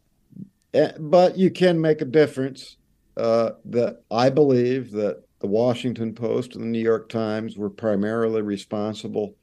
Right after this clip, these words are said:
for helping to save democracy. The reporting of David Fahrenthold of the Washington Post about the goings-on at Mar-a-Lago, uh,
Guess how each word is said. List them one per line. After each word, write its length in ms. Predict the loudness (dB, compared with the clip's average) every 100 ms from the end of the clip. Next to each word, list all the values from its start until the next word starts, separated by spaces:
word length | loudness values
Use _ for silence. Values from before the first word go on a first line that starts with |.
| _ _ _ _ _
for 240 | -10 -6 -4
helping 480 | -2 -2 0 -4 -4
to 100 | -6
save 380 | -2 -2 -2
democracy. 880 | -4 -6 -4 -6 -8 -12 -10 -10 -10 _ _ _ -10
The 160 | -10 -10 -8
reporting 640 | -6 -6 0 2 2 0
of 160 | -2 0
David 380 | 2 2 -2
Fahrenthold 800 | -6 -4 0 0 -2 -4 -4 -4
of 300 | -6 -6 -6
the 380 | -8 -6 -6 -6
Washington 640 | -4 -2 -2 -4 -12 -8 -8
Post 520 | -6 -4 -4 -6 _ _ _ _ _ -10
about 380 | -4 -2 -2 -4
the 40 |
goings-on 720 | -4 0 0 0 0 -2 -2
at 100 | -4
Mar-a-Lago, 920 | -4 -2 -2 -2 -2 -4 -4 -6 -6 _ _ _ _ _ -10
uh, 420 | -6 -4 -4